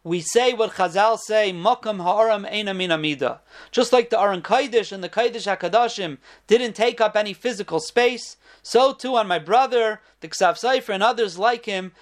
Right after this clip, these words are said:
they somehow are above the constraints of space and time, and therefore they're able to accomplish so much. In Orach Chayim Simin Pei Gimel,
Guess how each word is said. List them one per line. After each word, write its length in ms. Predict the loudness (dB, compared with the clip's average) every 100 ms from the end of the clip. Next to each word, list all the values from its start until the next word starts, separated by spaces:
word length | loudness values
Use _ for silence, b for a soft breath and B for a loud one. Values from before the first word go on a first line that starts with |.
| b
they 120 | -4
somehow 560 | 2 2 4 4 2 2
are 200 | 2 0
above 540 | 0 2 2 2 -2 -6 -8
the 160 | -12
constraints 720 | -12 -12 -10 -2 -2 -2 -4
of 180 | -6 -6
space 540 | -14 0 2 2 -2 -10
and 140 | -2
time, 440 | 0 2 0 -6 -16 b b
and 160 | 2
therefore 360 | 2 2 -2 -2
they're 140 | 2
able 260 | 2 2 -2
to 140 | -6
accomplish 500 | -6 -2 -2 -2 -8
so 180 | -2 -2
much. 460 | 0 -4 -6 -18 -20 _ _ _ _ B B B B B B B B B B B B _ 2
In 380 | 2 2 -6 _ _ 2
Orach 260 | 2 2
Chayim 380 | 0 0 -2 -10
Simin 680 | -12 -10 -6 -6 -6 -10 -16 _
Pei 200 | -2 -2
Gimel, 560 | 2 0 2 2 2